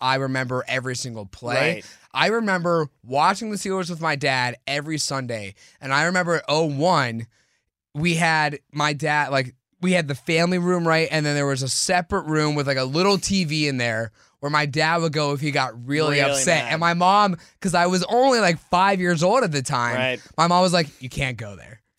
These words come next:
Speaker 1: You can't
Speaker 2: So,
Speaker 1: go with
Speaker 2: 'cause you're
Speaker 1: him."
Speaker 2: just
Speaker 1: He's
Speaker 2: trying to
Speaker 1: gotta,
Speaker 2: waddle in
Speaker 1: and
Speaker 2: there.
Speaker 1: he's just, he, I just heard him screaming, and I was like,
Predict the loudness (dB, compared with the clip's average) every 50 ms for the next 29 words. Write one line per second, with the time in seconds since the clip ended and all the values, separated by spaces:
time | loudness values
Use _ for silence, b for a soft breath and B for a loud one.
0 | -18 -6 -4 2 4 4 4 4 4 4 2 2 2 2 2 4 4 2 2 2
1 | 0 2 2 4 4 4 4 4 4 4 2 2 2 0 0 0 0 2 2 2
2 | 2 2 2 0 0 -2 -2 -2 -2 -4 -2 -2 -2 -2 -2 _ -6 -2 -2 -2
3 | -2 -2 -6 -8 -10 -10 -6 -4 -2 -2 -2 -2 -4 -4 -4 -4 -4 -6 -8 -10
4 | -12 -8 -8 -6 -6 -4 -4 -4 -4 -4 -4 -4 -4 -4 -6 -6 -6